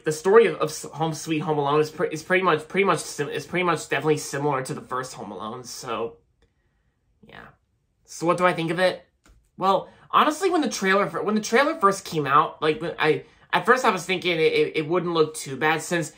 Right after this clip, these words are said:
at first I thought Macaulay Culkin would, would reprise his role as an adult Kevin, but Macaulay Culkin actually,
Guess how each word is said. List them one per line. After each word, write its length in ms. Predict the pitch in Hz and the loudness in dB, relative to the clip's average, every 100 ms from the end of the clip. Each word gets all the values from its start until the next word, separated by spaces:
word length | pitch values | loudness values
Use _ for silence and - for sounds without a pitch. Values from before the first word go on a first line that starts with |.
| 165 - | -8 0
at 140 | 196 | 2
first 180 | 262 277 | 4 2
I 80 | 302 | 4
thought 220 | 226 180 | 4 4
Macaulay 320 | 180 175 180 | 0 0 0
Culkin 380 | - 160 156 160 | 2 2 2 4
would, 180 | 156 151 | 4 6
would 120 | 151 | 4
reprise 440 | 151 156 147 160 | 2 0 0 0
his 100 | 147 | -2
role 240 | 139 147 151 | -2 2 4
as 160 | 143 | 2
an 80 | 151 | 0
adult 380 | 147 131 120 - | -2 -2 -4 -6
Kevin, 380 | 190 175 175 175 - - - | -2 0 -2 -8 -16 -12 0
but 260 | 180 - | 2 2
Macaulay 380 | 170 160 180 202 | -4 -4 -2 -2
Culkin 360 | - 170 175 165 | 0 0 0 0
actually, 560 | 156 - 170 143 139 | 0 0 -2 -2 -4